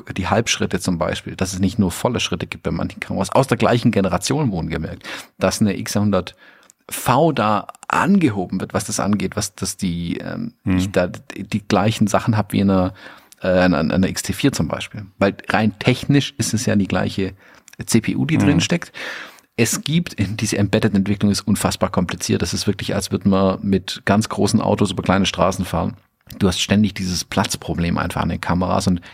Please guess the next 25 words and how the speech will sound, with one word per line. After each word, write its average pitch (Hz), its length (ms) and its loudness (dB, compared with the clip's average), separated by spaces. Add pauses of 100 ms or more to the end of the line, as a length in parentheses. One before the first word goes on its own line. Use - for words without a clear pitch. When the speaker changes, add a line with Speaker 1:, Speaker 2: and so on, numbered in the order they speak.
(120)
Speaker 1:
da - 100 0
sind's 104 240 2
manchmal 104 220 4
so 92 100 -2
Kleinigkeiten 107 1040 2
wie, 95 300 2 (400)
äh, 90 180 0
wir 90 140 2
haben 98 120 4
nicht 110 120 0
genug 98 220 0
Speicher, 139 800 0 (260)
um 101 160 4
irgendwas 101 300 2
hinzuzufügen 95 600 -2
und 90 60 4
dann 90 220 2 (280)
fehlt 107 320 0
das 98 100 -2
Feature. 95 320 -2
Speaker 2:
Mhm. 92 100 2
Speaker 1:
Und 90 80 0
gerade 95 260 2
an 95 80 6
den, 87 180 2